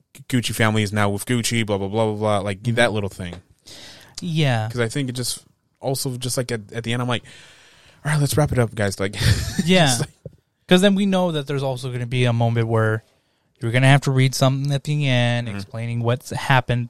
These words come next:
Speaker 2: past this moment. And I knew that. It's, I mean, it's in every, you know, biopic movie, the word, the text at the end.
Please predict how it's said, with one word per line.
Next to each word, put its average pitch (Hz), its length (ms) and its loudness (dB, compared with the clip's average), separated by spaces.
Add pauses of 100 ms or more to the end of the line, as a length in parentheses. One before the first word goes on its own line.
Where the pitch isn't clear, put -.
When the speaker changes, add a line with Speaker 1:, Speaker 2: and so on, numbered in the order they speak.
(140)
Speaker 2:
past - 480 -6
this 120 240 0
moment. 113 500 0 (440)
And 165 100 8
I 180 60 8
knew 208 180 4
that. 120 160 -2
It's, 135 200 -6
I 147 80 -8
mean, 151 160 -6
it's 143 120 -2
in 156 140 2
every, 131 380 4 (380)
you 143 120 2
know, 113 100 4
biopic 117 560 0
movie, 131 400 2 (680)
the 123 200 2
word, 123 380 0
the 135 80 2
text - 320 0
at 120 140 -8
the 120 140 -2
end. 120 280 -4